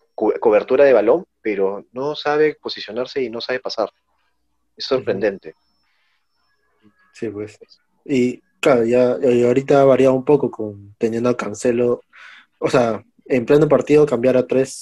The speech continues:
Speaker 2: centrales y Cancelo acompañarlo a Rodri.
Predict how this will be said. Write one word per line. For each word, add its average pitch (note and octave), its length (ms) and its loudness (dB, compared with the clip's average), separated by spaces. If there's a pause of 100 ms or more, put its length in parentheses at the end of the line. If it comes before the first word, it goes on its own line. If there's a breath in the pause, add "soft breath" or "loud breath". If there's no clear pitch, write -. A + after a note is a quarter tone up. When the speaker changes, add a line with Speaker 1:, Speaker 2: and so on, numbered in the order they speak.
(160)
Speaker 2:
centrales B2+ 520 0
y B2+ 60 -8
Cancelo A2 880 -6 (540 loud breath)
acompañarlo A#2 800 -2
a G#2+ 60 -10
Rodri. A2 420 -4